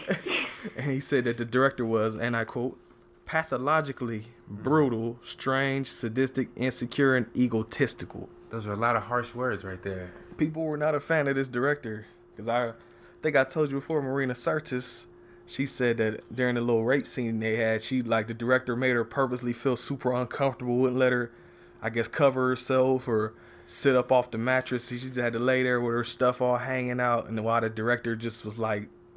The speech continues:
Speaker 1: m-, fucking with the lighting, I guess. I don't know.
Speaker 2: <laughs> Just wait, okay? It's
Speaker 1: Pretty
Speaker 2: coming.
Speaker 1: much.
Speaker 2: <sighs> That sucks.
Speaker 1: Yeah.
Speaker 2: I would've sued him.
Speaker 1: I don't think
Speaker 2: Could
Speaker 1: he
Speaker 2: she sue?
Speaker 1: I don't know. They sign contracts and shit. I don't know if you, I don't
Speaker 2: Oh.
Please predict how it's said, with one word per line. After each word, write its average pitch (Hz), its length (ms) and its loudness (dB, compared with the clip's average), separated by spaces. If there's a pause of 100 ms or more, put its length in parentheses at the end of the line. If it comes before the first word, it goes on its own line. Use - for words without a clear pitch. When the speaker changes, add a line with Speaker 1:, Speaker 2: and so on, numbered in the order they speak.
Speaker 1:
m-, 110 140 -6
fucking - 380 -4
with 117 80 -6
the 110 80 -2
lighting, 113 400 2
I 110 80 0
guess. 113 340 -2
I 117 80 -2
don't 110 200 -6
know. 110 140 -10 (120)
Speaker 2:
<laughs> - 180 -20
Just 107 140 -12
wait, 135 500 0 (160)
okay? 107 520 -4
It's - 180 -16
Speaker 1:
Pretty 262 240 2
Speaker 2:
coming. 247 120 2
Speaker 1:
much. - 360 0 (720)
Speaker 2:
<sighs> 113 80 -4 (1200)
That 120 120 -4
sucks. - 720 -6 (220)
Speaker 1:
Yeah. 151 400 2 (760)
Speaker 2:
I 123 100 0
would've 123 180 -2
sued 117 260 -10
him. 87 120 -12 (680)
Speaker 1:
I 117 120 -2
don't 113 200 4
think - 120 -4
Speaker 2:
Could 143 80 4
Speaker 1:
he 117 80 4
Speaker 2:
she 139 60 2
sue? 196 380 2
Speaker 1:
I 131 100 -6
don't 147 180 4
know. 113 80 4
They 135 100 4
sign 127 260 2
contracts 107 540 0
and 98 80 -6
shit. 107 140 -6
I 110 40 0
don't 107 120 -2
know 95 60 -4
if 95 120 -6
you, 101 60 -6
I 95 100 -6
don't 104 240 2
Speaker 2:
Oh. - 20 -4